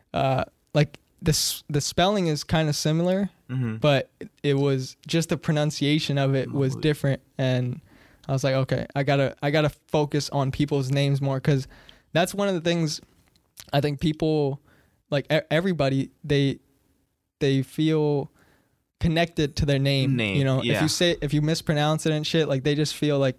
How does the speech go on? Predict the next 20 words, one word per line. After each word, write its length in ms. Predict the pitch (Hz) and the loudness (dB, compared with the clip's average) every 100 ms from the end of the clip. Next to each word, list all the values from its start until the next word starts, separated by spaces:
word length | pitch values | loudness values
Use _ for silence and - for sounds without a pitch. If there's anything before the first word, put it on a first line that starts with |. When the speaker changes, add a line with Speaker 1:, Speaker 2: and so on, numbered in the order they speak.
| _ | _
Speaker 1:
"Fuck, 380 | - - 131 123 | -10 -2 -2 -2
this 140 | 135 | -6
guy 260 | - 143 135 | -2 0 0
doesn't 320 | 135 135 135 | 0 0 0
really 160 | 143 135 | 0 0
Speaker 2:
He 60 | |
doesn't 100 | 117 | 0
Speaker 1:
care." 260 | 160 156 151 | 0 2 2
Speaker 2:
care. 260 | 147 101 98 | 0 0 0
Yeah, 180 | 110 107 98 | 0 2 2
yeah. 40 | 139 | 2
Speaker 1:
Yeah. 180 | 131 | 0
So 360 | 139 156 135 131 _ _ _ _ _ | 0 0 2 0 _ _ _ _ _
I, 200 | 147 156 - _ | -2 -2 -4 _
now 320 | 156 160 185 | 0 2 2
I 80 | 165 | 0
try 240 | - 165 | 0 0
to 160 | 151 143 _ _ | 0 -4 _ _
make 280 | 147 147 143 | -2 0 0
it, 300 | 151 139 135 | 2 2 0